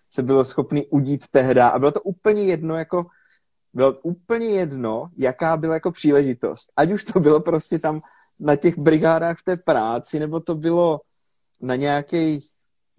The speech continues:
výstavách, nebo to bylo na rybách, nebo tak.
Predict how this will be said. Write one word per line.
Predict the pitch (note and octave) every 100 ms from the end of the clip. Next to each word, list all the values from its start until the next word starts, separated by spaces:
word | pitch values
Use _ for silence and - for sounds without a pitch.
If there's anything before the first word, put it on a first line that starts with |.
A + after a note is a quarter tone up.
| A#2+ A#2+
výstavách, | A#2 C3+ - - D3 C#3+ D#3 F3+ F3
nebo | E3 D#3 D#3+
to | D#3+
bylo | E3 E3
na | D#3+ D3
rybách, | C#3+ C#3 C3+ C3+
nebo | D3 C#3+
tak. | C#3